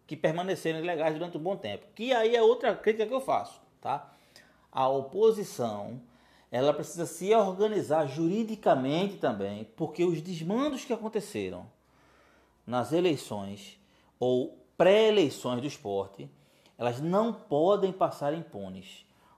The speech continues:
Ou seja, é, eu acho que a oposição do clube, né, é, e os,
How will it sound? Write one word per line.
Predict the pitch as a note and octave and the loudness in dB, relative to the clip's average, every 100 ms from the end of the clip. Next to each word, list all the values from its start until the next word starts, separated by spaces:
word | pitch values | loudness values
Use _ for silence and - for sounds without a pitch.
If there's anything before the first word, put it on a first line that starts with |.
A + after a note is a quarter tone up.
| - | -8
Ou | A#2+ | -6
seja, | A#2+ - A2+ G#2 G2+ G#2+ - | -6 -6 -4 -4 -4 -6 -2
é, | A2+ A2+ A2 A2 A2 - | 0 2 2 2 0 -4
eu | B2 B2 | 0 4
acho | D3+ D3+ - | 4 2 -2
que | C#3 | 2
a | |
oposição | D3 D3+ E3+ A3 G3+ F#3+ - D3+ F3+ | 4 2 2 2 2 -2 -2 0 0
do | F#3 - | -2 -6
clube, | A2 G2+ G2 G2 B2 C3+ _ _ _ _ _ _ _ _ _ _ - | -8 -8 -8 -8 -10 -12 _ _ _ _ _ _ _ _ _ _ -20
né, | A2 G2 G#2+ - - | -12 -8 -6 -8 -6
é, | G#2+ G#2 - | -4 -4 -6
e | - A2+ A2+ A2+ G#2 | -8 -6 -6 -6 -8
os, | - - - | -10 -16 -18